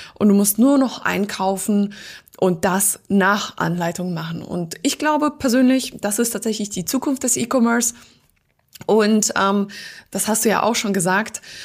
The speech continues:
Vielleicht hast du noch abschließend einen krassen Tipp oder irgendwas, was du dir wünschst,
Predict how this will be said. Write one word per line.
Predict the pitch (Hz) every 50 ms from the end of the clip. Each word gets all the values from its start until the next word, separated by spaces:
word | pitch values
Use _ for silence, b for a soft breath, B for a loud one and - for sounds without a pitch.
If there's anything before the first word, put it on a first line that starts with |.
| B B B
Vielleicht | - 220 208 196 190 196 - 247
hast | 254 254 -
du | 233
noch | 226 214 196 196
abschließend | - - 240 240 - - 226 220 208 - 214 208 202 - - 190
einen | 202 214 226 233 247 247 247 240 240
krassen | - - 196 196 208 202 - 208 202 202
Tipp | - 220 196 196 - - - _ _ _ _ _ _ _ _ _
oder | - 208 208 185 -
irgendwas, | - 247 262 269 254 240 214 202 196 - -
was | 185 - -
du | 233 233
dir | 214 233 208 175
wünschst, | 175 190 185 190 - - - - -